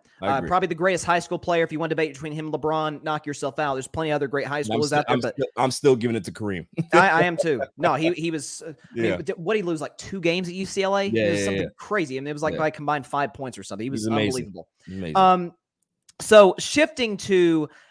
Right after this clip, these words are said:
Speaker 2: uh, actually, we won't shift from your Lakers. Let, let's go right to the Westbrook thing, 'cause
Speaker 1: Okay.
Speaker 2: I know you were, you were so happy. You were literally,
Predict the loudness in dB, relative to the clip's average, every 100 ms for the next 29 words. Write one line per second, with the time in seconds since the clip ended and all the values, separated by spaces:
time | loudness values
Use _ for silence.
0 | -2 2 4 4 2 0 -2 -6 -4 -4
1 | -6 -6 -8 -8 -10 -10 -10 -8 -8 -8
2 | -6 -2 0 0 -4 -6 -4 -6 -12 -16
3 | -10 0 4 4 4 0 0 0 -2 -4
4 | -12 _ -8 -6 -6 -4 -2 0 -2 -4
5 | -6 -4 -2 -2 -2 0 -2 -6